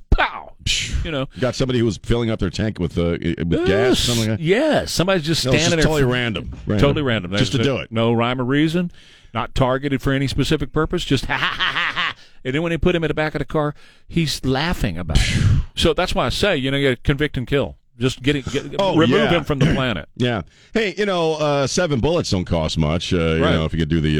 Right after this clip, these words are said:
Speaker 2: uh, the old firing squad thing.
Speaker 1: Well, because we know the Democrats, the Joe Biden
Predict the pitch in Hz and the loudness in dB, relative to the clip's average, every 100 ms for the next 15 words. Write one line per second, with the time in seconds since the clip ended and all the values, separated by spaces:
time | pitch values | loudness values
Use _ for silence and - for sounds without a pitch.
0 | 76 76 73 71 82 85 87 73 76 71 | 0 0 0 0 -2 -2 -2 -2 -2 -2
1 | 65 71 69 - - 160 170 147 151 135 | 0 -2 -2 -6 -2 0 2 0 0 -2
2 | 160 151 147 151 151 135 123 - - - | 0 0 0 0 -2 -2 -2 -4 -8 -6
3 | 113 - 135 120 127 135 110 | -4 2 2 2 -2 -4 -8